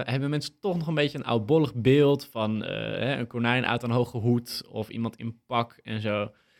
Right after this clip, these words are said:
En, ehm, ja, mijn stijl is gewoon heel, heel anders, heel casual en, ehm, heel erg, eh, ja, ik ben, ik ben zeg maar een beetje de boy next door die, die ook nog wat kan.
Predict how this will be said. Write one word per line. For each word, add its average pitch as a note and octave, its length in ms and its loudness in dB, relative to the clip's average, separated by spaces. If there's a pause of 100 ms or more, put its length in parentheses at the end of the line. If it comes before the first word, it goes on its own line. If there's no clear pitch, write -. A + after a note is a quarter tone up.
(300)
En, A2+ 800 0 (320)
ehm, G#2+ 800 -2 (220)
ja, G2 320 0
mijn D3 240 0
stijl F3+ 520 0
is C#3 120 -2
gewoon C#3+ 320 -2
heel, C#3+ 460 0
heel C#3+ 260 -2
anders, D3 340 0
heel B2 280 0
casual A#2+ 640 2
en, A2+ 540 -4 (120)
ehm, A2 840 -2 (800)
heel A#2 360 2
erg, A2 460 0
eh, - 100 -16
ja, - 240 -2
ik C3 120 0
ben, C3+ 140 2
ik C#3+ 120 0
ben D#3+ 140 6
zeg D#3+ 100 4
maar E3 100 4
een E3 60 4
beetje D#3+ 220 4
de C#3 100 2
boy D3+ 220 6
next D3+ 300 2
door D3 380 6
die, C3 340 4
die C3+ 340 4
ook D3 180 0
nog B2+ 120 -4
wat A#2+ 220 -4
kan. F#2+ 320 -2